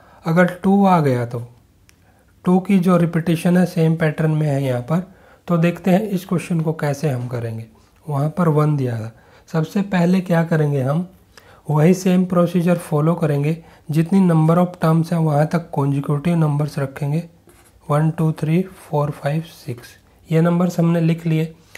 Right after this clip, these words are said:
अब यहाँ पर टू है तो हम टू से मल्टीप्लाई करेंगे इसको,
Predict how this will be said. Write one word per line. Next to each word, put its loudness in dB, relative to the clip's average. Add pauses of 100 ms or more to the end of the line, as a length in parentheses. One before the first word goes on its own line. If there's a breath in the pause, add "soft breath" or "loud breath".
(240 loud breath)
अब 0
यहाँ 6
पर 0 (160)
टू 2
है 0 (800 soft breath)
तो -2
हम 2 (280)
टू 2
से 0
मल्टीप्लाई -2
करेंगे -6
इसको, -14